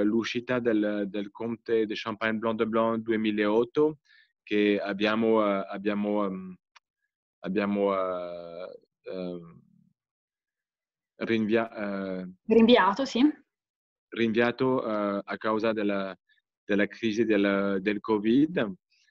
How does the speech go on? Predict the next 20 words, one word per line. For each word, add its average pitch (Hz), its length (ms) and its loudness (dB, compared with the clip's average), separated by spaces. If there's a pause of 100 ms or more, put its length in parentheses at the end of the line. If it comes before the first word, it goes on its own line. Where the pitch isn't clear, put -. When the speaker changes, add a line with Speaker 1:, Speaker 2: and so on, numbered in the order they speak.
(180)
Speaker 1:
e 101 140 -2
vogliamo 110 440 2
lu-, 117 340 0
vogliamo 110 400 -2
usci-, 113 440 -2
vogliamo 110 380 -2
lanciare 113 520 -2
la, 101 360 -2
il - 260 -12
duemilaotto 110 880 0 (400)
quando 110 600 2
i 101 140 -8
tempi 113 420 -4
sarà-, 101 600 -6
saranno 98 640 -6
più, 110 460 0
più 123 160 -4
felici, 104 480 -2
perché, 104 360 -6
eh, 95 360 -4